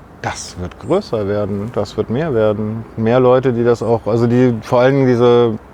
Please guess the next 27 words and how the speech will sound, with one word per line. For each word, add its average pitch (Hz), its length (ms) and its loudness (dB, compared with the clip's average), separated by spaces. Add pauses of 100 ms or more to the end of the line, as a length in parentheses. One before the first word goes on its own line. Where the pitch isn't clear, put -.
(520)
ewig 131 360 0
beschworene 127 520 0
Authentizität 120 960 -2
da 101 100 2
dahinter. 104 560 0 (720)
Weil, 113 380 4 (420)
äh, 127 40 -4
es 143 120 -8
sind 190 180 0
halt 185 140 -2
keine 113 180 0
Kurzformate, 98 800 -2
es 101 220 -2
ist 202 140 -4
halt - 160 0
kein 107 180 0
zwei 107 260 -2
Minuten 107 420 0
dreißig, 101 840 0
äh, 107 380 2
ich 101 140 -4
erkläre 110 520 0
gerade 104 340 2
mal, 101 420 -2 (460)
was 104 240 0
ich 107 160 -4
so, 101 540 2